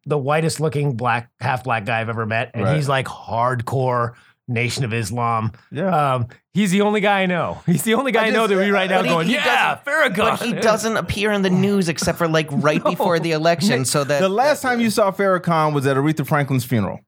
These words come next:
Speaker 2: That's the last time you saw Farrakhan.
Speaker 1: Right.
Speaker 2: And, and, and he was just chilling.
Speaker 3: Yeah, and before that, it, they would try, try to throw him at Obama.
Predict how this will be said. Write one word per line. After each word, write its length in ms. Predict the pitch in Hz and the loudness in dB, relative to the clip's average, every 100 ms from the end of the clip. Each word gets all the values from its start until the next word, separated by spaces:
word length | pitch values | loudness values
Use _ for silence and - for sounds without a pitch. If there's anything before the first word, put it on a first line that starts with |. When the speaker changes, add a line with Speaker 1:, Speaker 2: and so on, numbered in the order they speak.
| - | -4
Speaker 2:
That's 180 | 147 156 | 0 0
the 80 | 151 | 2
last 360 | 156 156 151 | 2 2 2
time 200 | 165 143 | 0 0
you 60 | 135 | 0
saw 200 | 139 123 | 0 0
Farrakhan. 520 | 123 113 113 101 90 | 2 0 0 -2 -2
Speaker 1:
Right. 180 | 139 - _ _ | -4 -8 _ _
Speaker 2:
And, 200 | 139 139 | -2 2
and, 160 | 139 139 | 2 2
and 140 | 139 | 2
he 80 | 147 | 2
was 160 | 139 123 | 0 -2
just 180 | 123 - | -2 0
chilling. 320 | 120 90 - _ | 0 -2 -8 _
Speaker 3:
Yeah, 220 | 170 196 - | 0 2 2
and 120 | 165 | 2
before 380 | 165 165 202 202 | 0 0 -2 0
that, 340 | 202 208 190 - | 2 2 0 0
it, 320 | 156 - - 92 - 139 | 0 0 -4 -14 -14 -2
they 140 | 160 | 0
would 160 | 165 147 | 2 -2
try, 360 | - 156 160 160 | -2 0 0 0
try 280 | - 160 151 | -4 -2 0
to 60 | |
throw 300 | 147 156 147 | 0 0 2
him 120 | 147 | 2
at 120 | 139 131 | 2 2
Obama. 680 | 113 139 143 147 147 139 | 0 0 2 2 0 0